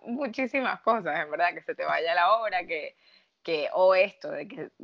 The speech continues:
si no, si no tienes carro, pues que tienes que utilizar el, el transporte, pues que no sabes bien dónde está la dirección, no, no,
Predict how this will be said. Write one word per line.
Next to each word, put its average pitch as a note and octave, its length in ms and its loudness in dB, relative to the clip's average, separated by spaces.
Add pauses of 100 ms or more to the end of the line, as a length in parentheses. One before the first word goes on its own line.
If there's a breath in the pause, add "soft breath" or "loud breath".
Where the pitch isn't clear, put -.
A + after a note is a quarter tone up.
(240)
si D#3 160 -4
no, D3+ 260 -6
si - 140 -6
no D3 140 -4
tienes D3+ 300 0
carro, F3+ 380 10
pues F#3 240 6
que D#3 120 -4
tienes D#3 240 -4
que F#3+ 60 -4
utilizar D#3+ 440 2
el, F#3 280 4
el D#3+ 180 0
transporte, F3+ 640 -2
pues F3+ 200 -6 (120)
que E3 380 -2 (1040)
no G3 220 4
sabes A3+ 280 8
bien A#3 160 -2
dónde A3 160 -4
está F#3 220 0
la F3+ 80 2
dirección, F3 800 -4
no, E3 180 -10
no, E3 600 -8